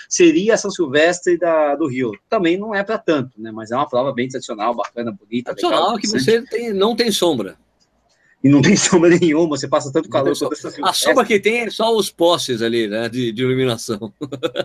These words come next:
Speaker 1: É,
Speaker 2: <laughs> Tem uns
Speaker 1: é.
Speaker 2: fiapo, tem fiapo de sombra, né?
Speaker 1: Ah, eu sofri tanto nessa prova, velho. Como eu
Speaker 2: Felipe
Speaker 1: sofri
Speaker 2: Almeida
Speaker 1: nessa
Speaker 2: fala,
Speaker 1: prova.
Speaker 2: "Tenho dezessete anos, só consigo me inscrever em provas até quinze quilômetros. Queria fazer minha primeira meia maratona, mas a escom não colabora. Dá uma bronca neles."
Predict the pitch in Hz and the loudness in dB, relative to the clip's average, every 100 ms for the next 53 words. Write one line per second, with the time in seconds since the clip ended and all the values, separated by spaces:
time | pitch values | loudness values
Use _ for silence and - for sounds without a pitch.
0 | - 135 - - - 127 147 151 147 - | -4 -4 2 2 2 -4 -2 0 0 0
1 | 165 175 - - 139 - 202 208 208 214 | 2 2 0 -8 -6 -2 0 2 2 2
2 | 190 151 156 135 113 110 117 120 _ _ | -4 -4 -4 -4 -6 -8 -12 -16 _ _
3 | 143 139 135 135 143 135 151 131 131 131 | -4 -4 -6 -4 -4 -2 -4 -4 -6 -8
4 | 131 131 127 127 131 135 - _ 160 208 | -4 -4 -4 -6 -8 -10 -14 _ -4 -2
5 | 247 226 196 202 269 196 196 226 240 214 | 2 2 2 2 2 -2 -2 -4 -4 -4
6 | 202 214 214 214 226 214 202 185 196 196 | -2 -4 -4 -2 -4 -4 -6 -2 -2 -2
7 | 175 180 - 147 156 170 165 156 156 156 | -6 -4 -4 -4 -4 -4 -6 -4 -4 -4
8 | 156 147 165 185 165 165 156 139 139 135 | -4 -4 -2 -2 -2 -2 -2 -2 -2 -4
9 | 135 131 131 117 120 127 139 151 151 175 | -4 -2 -2 -2 -2 -2 -2 -2 -2 -2
10 | 175 170 160 160 - 160 170 170 180 156 | 0 0 0 0 -2 -4 -2 0 0 2
11 | 151 127 110 160 175 151 165 156 147 143 | 0 0 0 0 0 0 -2 0 0 0